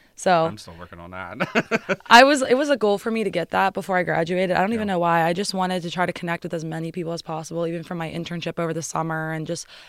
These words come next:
Speaker 1: maybe potential people I might see, like, out in the
Speaker 2: Mm-hmm.
Speaker 1: field one day. So
Speaker 2: Yeah, and it's crazy. I'm, I think I'm still getting used to my face being out there because there's people who email me. There's people who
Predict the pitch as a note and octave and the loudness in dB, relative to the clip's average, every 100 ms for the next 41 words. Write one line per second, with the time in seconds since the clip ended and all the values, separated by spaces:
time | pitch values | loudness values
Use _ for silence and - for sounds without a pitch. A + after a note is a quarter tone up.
0 | - G#3 G#3+ G3+ G3 F#3 F#3+ E3 E3 E3 | -8 -4 -4 -4 -8 -6 -6 -6 -4 -6
1 | - - E3 D#3+ E3+ D#3+ E3+ D#3+ D#3+ D3+ | -6 -6 -4 -4 -2 -2 -4 -4 -4 -4
2 | D3+ D#3 D3 D3+ D#3 - D3+ D3 - G2+ | -4 -8 -8 -8 -10 -8 -8 -10 -14 -12
3 | F#2+ G2 A#2 A#2 A#2+ - C#3+ D3 C#3+ B2+ | -12 -12 -14 -14 -14 -12 -10 -8 -10 -10
4 | - _ _ _ _ A#2+ F3 C3+ C3+ D#3 | -14 _ _ _ _ -2 -2 -4 -6 -6
5 | G#2 - A#2 A#2 A#2+ A2+ A2+ - - A#2+ | -6 -8 -12 -10 -10 -10 -12 -14 -16 -14
6 | A2 G#2+ G2+ - G2 F2 G2+ G#2+ G#2 - | -12 -12 -14 -14 -12 -12 -12 -14 -16 -18
7 | G2+ G2 G#2 F2+ A2+ - B2 A2+ G#2 G2+ | -18 -16 -12 -12 -12 -12 -14 -14 -14 -14
8 | G#2+ - G#2+ G2+ E2 G2 G2 G2 G2+ G2+ | -14 -16 -16 -16 -16 -14 -14 -14 -14 -16
9 | G#2 _ _ _ - F#2 - G2 F#2+ F#2 | -18 _ _ _ -18 -18 -16 -16 -14 -12
10 | F#2 F#2+ F#2 F#2 | -12 -12 -12 -14